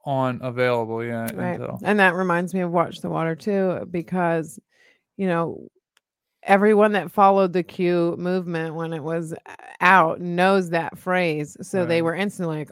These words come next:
Speaker 2: "Oh, I gotta watch that," 'cause it was already
Speaker 1: Right.
Speaker 2: programmed in, like, those words were already like, "Oh, I have to know what that
Speaker 1: When
Speaker 2: is."
Speaker 1: I s-, heard that, I was like, "Uh," you know, that
Speaker 2: Yeah,
Speaker 1: kinda
Speaker 2: at
Speaker 1: turned
Speaker 2: first
Speaker 1: me
Speaker 2: you're like,
Speaker 1: off.
Speaker 2: "Uh," but then you're like,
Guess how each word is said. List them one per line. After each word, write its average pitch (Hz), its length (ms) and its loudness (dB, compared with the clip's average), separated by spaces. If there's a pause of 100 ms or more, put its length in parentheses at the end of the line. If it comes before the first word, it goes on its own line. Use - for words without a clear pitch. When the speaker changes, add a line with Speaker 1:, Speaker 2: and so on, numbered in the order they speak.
Speaker 2:
"Oh, 196 140 4
I 175 140 4
gotta 160 220 2
watch 190 280 6
that," 165 260 -6
'cause 175 140 -10
it 175 40 -6
was 170 120 -4
already 190 260 0
Speaker 1:
Right. - 80 -18
Speaker 2:
programmed 190 460 -2
in, 190 220 -2
like, 165 240 -6 (340)
those 180 260 -2
words 185 420 0
were 170 140 -4
already 175 360 -2
like, 165 180 -4
"Oh, 180 80 2
I 170 100 4
have 185 200 0
to 190 60 -6
know 190 120 -4
what 175 140 -4
that 175 140 0
Speaker 1:
When 180 160 0
Speaker 2:
is." - 0 -
Speaker 1:
I 160 220 2
s-, 147 180 -10
heard 135 300 -4
that, 127 180 -2
I 123 120 -6
was 120 80 -12
like, 123 200 -14
"Uh," 127 420 -8 (460)
you 123 140 -18
know, 123 200 -8
that 127 120 -4
Speaker 2:
Yeah, 233 120 -12
Speaker 1:
kinda 220 100 -2
Speaker 2:
at 208 80 -4
Speaker 1:
turned 247 240 2
Speaker 2:
first 277 120 -2
Speaker 1:
me - 0 -
Speaker 2:
you're 247 120 0
like, 220 240 0
Speaker 1:
off. - 100 -14
Speaker 2:
"Uh," 220 240 2
but 180 140 -6
then 202 140 -6
you're 196 120 -6
like, 180 220 -6